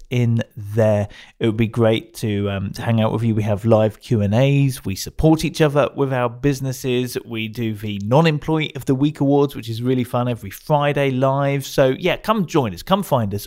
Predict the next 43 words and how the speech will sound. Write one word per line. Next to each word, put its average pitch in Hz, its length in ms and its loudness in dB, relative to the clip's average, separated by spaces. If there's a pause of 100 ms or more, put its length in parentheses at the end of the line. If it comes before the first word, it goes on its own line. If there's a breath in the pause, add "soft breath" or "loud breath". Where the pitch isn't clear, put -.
All 226 220 2
of 180 100 2
that 110 360 -2
that 175 180 0
you 185 80 0
need 104 320 -2
is 120 120 -6
at - 220 -8
being 127 300 0
freelance 101 640 -4
dot - 380 -6
com. 98 240 -4
And 107 80 -2
if 113 120 -6
you 143 100 2
enjoy 151 340 4
this 156 160 -2
episode, 123 440 -2
please 156 260 -4
do 139 160 -2
think 120 220 -4
about 110 260 -4
reviewing 131 500 0
it, 127 140 -4
but - 120 -2
also 202 260 0
sharing 156 720 0
it, 85 240 -8
be 160 140 2
it - 100 -2
on 104 260 -6
Instagram 160 640 -2
or 90 100 -10
LinkedIn 170 720 -2
or - 60 -16
Facebook - 600 -6
or 82 200 -10 (600 loud breath)
Twitter, 190 440 2
whichever 175 400 2
one 147 300 2
is 127 400 -2
your 117 120 4
preference, - 800 -2